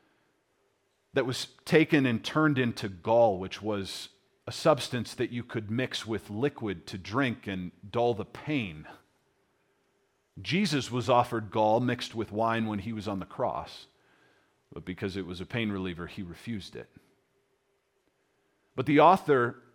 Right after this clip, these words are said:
in the midst of all of his sorrow, remembered this, this bitterness, this bitter taste in his mouth. How much does that describe the reality of suffering when you've been through it, that you,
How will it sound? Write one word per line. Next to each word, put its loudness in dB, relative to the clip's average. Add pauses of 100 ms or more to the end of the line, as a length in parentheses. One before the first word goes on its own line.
(200)
in -2
the 0
midst -2
of 0
all 6
of 0
his -4
sorrow, 2 (500)
remembered 0 (400)
this, -2 (720)
this 0
bitterness, 2 (200)
this 2
bitter 6
taste 0
in 2
his -2
mouth. -2 (480)
How 0
much 2
does 2
that 4
describe -2
the -6
reality -2
of -14
suffering -8 (440)
when -6
you've -4
been 0
through 0
it, -2
that -6
you, -6